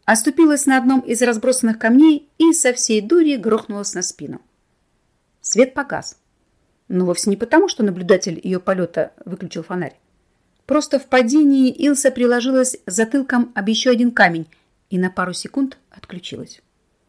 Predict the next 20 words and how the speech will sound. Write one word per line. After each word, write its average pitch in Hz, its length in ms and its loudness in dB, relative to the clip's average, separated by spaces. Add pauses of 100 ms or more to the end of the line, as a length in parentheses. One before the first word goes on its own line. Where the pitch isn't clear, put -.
(760)
Пришла 247 300 2
она 339 160 4
в 294 40 -6
себя 269 280 2
от 226 240 -2
того, 262 180 -2
что 269 160 -6
виновник 240 460 2
её 214 220 0
обморока 240 540 0
брызнул 214 360 0
ей 208 360 -2
в 170 80 -12
лицо 180 260 -10
водой. 175 380 -10 (920)
Свет 220 320 0
фонаря 185 340 -2
по-прежнему 180 500 -4
резал 170 260 -4
глаза, 175 440 -2